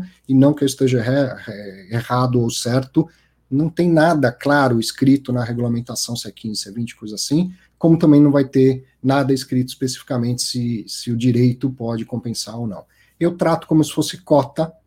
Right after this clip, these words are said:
e aí por isso que eu te afirmo, é, assim, no meu entendimento, eu trataria a tributação como vinte por cento e sim compensaria, é, tranquilamente, tá? Mas não tem como te dar uma resposta certeira,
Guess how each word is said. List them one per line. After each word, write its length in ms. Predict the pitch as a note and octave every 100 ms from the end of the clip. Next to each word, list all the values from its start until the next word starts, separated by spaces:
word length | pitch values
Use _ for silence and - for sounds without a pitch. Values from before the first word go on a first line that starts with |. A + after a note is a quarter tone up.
| _ _ -
e 120 | D3
aí 100 | C#3
por 220 | C3+ C3+
isso 160 | C3 B2+
que 80 | C3+
eu 20 |
te 100 | C3
afirmo, 640 | C#3 - C3 B2+ C3+ C#3+ - _ _
é, 240 | A2+ A2 G#2+
assim, 500 | - - A#2 G#2 F#2+
no 180 | A#2 B2
meu 460 | C3 C3+ D#3+ E3 D3+
entendimento, 960 | C#3 C3+ A2+ A2+ C#3+ D3+ C#3+ D3 F#3+ F#3 _ _ _
eu 80 | -
trataria 420 | - C3 C#3 C3
a 60 | C3
tributação 500 | B2+ B2+ C3+ C3+ C#3
como 180 | C#3+ C3
vinte 240 | C3+ C3+
por 120 | D3+
cento 420 | - D3+ D3+ D3 -
e 120 | D3+
sim 260 | - C#3
compensaria, 800 | C3 C3+ C3 C3+ - C3 B2 B2+ B2+ _ _
é, 140 | A#2
tranquilamente, 840 | G#2 B2+ C3 C3+ C3+ G2 - - -
tá? 180 | B2+ C3+
Mas 240 | B2+ B2+
não 180 | C3 D3+
tem 300 | D3 - D3
como 240 | D3 D3
te 160 | D3 -
dar 80 | B2
uma 160 | C3
resposta 600 | B2+ B2+ - A#2+ - B2 - _ _ _
certeira, 800 | - - D#3 - - B2+ B2 C#3+